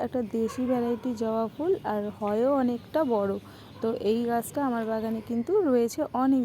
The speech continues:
দিন ধরেই। আর এদিকে এই তরুলতার বীজটা অনেক দিন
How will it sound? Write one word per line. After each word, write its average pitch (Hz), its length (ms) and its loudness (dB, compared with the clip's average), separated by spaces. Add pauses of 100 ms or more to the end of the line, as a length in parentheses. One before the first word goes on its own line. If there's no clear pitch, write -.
দিন 214 120 -2 (120)
ধরেই। 190 300 -2 (380)
আর 202 80 -4 (220)
এদিকে 247 380 0 (160)
এই 240 120 -2
তরুলতার 226 640 -2
বীজটা 247 360 -4 (200)
অনেক 214 200 -4 (100)
দিন 254 100 0